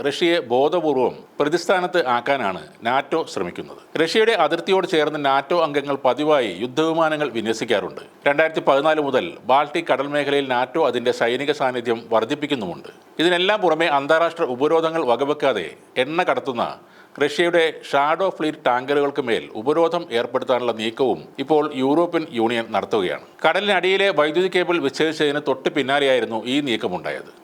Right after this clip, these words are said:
ഷാഡോ ഫ്ലീറ്റ് എന്നത് റഷ്യയുടെ എണ്ണ കയറ്റുമതി ചെയ്യാൻ ഉപയോഗിക്കുന്ന ടാങ്കറുകളുടെ ഒരു കൂട്ടമാണ്. ഈ കപ്പലുകളാണ് പാശ്ചാത്യ ഉപരോധങ്ങൾ നടപ്പിലാക്കാത്ത രാജ്യങ്ങളിൽ വ്യാപാരം നടത്തുന്നത്.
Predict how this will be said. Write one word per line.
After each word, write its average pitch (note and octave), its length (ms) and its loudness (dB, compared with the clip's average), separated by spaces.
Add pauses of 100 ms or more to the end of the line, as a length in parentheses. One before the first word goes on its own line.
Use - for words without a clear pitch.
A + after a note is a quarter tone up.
(160)
ഷാഡോ F#3+ 400 4
ഫ്ലീറ്റ് A3 280 2
എന്നത് D#3 240 2 (200)
റഷ്യയുടെ F3 380 2 (220)
എണ്ണ E3 260 -6 (140)
കയറ്റുമതി D3 540 -2
ചെയ്യാൻ A#2+ 200 2 (120)
ഉപയോഗിക്കുന്ന A#2 440 -2 (160)
ടാങ്കറുകളുടെ B2+ 640 0
ഒരു G2+ 100 -6 (120)
കൂട്ടമാണ്. B2 420 -4 (200)
ഈ G3+ 40 2 (100)
കപ്പലുകളാണ് E3 600 2 (140)
പാശ്ചാത്യ D#3+ 580 0
ഉപരോധങ്ങൾ D3 500 2 (120)
നടപ്പിലാക്കാത്ത D3 800 0
രാജ്യങ്ങളിൽ A2+ 420 -2 (120)
വ്യാപാരം A#2 480 2
നടത്തുന്നത്. - 400 -16